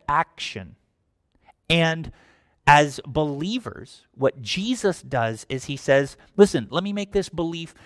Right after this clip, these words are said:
something really, really easy for, for you to understand." He says, "Follow me." In other words, believers are followers. In other words, it's less about a moment in time where you did things, where you checked things off the checkbox list.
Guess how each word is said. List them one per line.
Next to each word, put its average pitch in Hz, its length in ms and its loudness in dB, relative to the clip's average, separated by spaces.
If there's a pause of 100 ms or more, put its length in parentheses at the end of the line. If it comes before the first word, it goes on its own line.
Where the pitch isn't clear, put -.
(160)
something 147 400 0
really, 175 200 2
really 170 360 -4
easy 180 400 -6
for, 165 320 -2 (180)
for - 160 -6
you 160 160 -2
to 156 140 2
understand." 147 580 -6
He 131 80 -6
says, 143 320 0 (560)
"Follow 127 580 6 (120)
me." 160 220 -6
In 123 180 -8
other 185 160 0
words, 131 220 -6
believers 107 520 -6
are 139 80 2
followers. 147 640 0 (560)
In - 100 4
other 226 160 10
words, 170 240 4 (540)
it's - 240 -2
less 202 480 4
about 170 460 0
a 160 180 -2
moment 170 520 2
in 165 160 -8
time 131 440 -2
where 123 160 -4
you 147 260 -2
did 147 480 4
things, 117 380 -4
where 131 100 -6
you 131 160 -8
checked - 400 -4
things 151 420 -10
off 135 300 0
the 123 80 -8
checkbox - 600 -6
list. - 340 -12